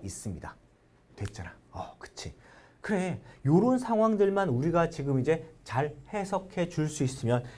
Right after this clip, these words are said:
이 문제는 끝나는 거구나라고 우리가 생각해 볼 수 있겠죠. 됐습니다.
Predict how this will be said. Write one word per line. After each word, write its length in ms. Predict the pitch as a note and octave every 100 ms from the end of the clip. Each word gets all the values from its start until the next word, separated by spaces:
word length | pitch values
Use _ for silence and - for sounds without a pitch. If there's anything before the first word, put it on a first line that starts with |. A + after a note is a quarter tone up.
| -
이 240 | C#3 E3
문제는 540 | D3+ A2+ A#2+ A2+ A#2+ A#2+
끝나는 500 | E3+ E3 D3+ D3+ C3+
거구나라고 920 | A#2+ A2+ A#2 A#2 A2 G2+ F3+ G3+ -
우리가 340 | G#2+ G#2 A2+ B2+
생각해 540 | E3 E3 D#3 - B2
볼 120 | A2+
수 140 | G#2+ -
있겠죠. 440 | F2 - - - - _ _ _
됐습니다. 460 | - G#2+ - A#1